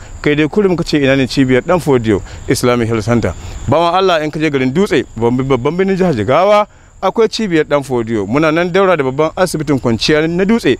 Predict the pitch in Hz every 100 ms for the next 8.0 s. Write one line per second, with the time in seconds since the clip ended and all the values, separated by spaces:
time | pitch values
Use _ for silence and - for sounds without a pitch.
0 | - - - 139 151 147 - 139 135 -
1 | - - 214 175 170 147 123 131 123 113
2 | - - - 147 143 156 165 170 196 202
3 | 269 233 - - - 131 165 165 151 156
4 | 170 165 135 - 170 185 190 - - 131
5 | 127 156 135 196 180 151 127 117 117 165
6 | 185 131 - - - - - 117 160 156
7 | 120 - 160 165 156 156 151 143 151